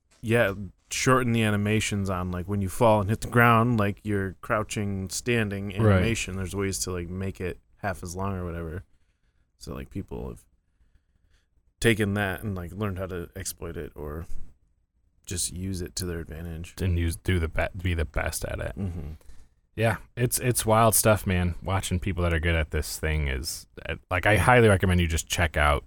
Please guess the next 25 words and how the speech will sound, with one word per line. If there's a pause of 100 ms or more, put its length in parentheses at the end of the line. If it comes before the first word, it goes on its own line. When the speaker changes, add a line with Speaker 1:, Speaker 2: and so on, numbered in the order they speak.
(140)
Speaker 2:
somebody
playing
a
game
that
you're
at
least
a
little
familiar
with, (340)
so
you're
not
completely
lost. (260)
Speaker 1:
Yeah. (200)
Speaker 2:
Um, (340)
it,
it
just
can
be (100)
insane,